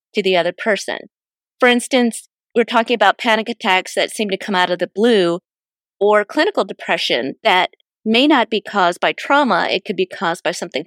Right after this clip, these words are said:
physical. It, it could be caused by hormonal imbalance.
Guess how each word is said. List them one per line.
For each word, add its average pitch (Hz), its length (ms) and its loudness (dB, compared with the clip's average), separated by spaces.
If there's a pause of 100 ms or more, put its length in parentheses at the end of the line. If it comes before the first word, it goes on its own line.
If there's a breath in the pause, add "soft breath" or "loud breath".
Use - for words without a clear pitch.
physical. 233 640 2 (300)
It, - 80 -10 (120)
it 233 100 0
could - 120 -14
be 202 120 -4
caused 185 360 -2
by 175 320 0 (420)
hormonal 208 440 0
imbalance. 226 760 0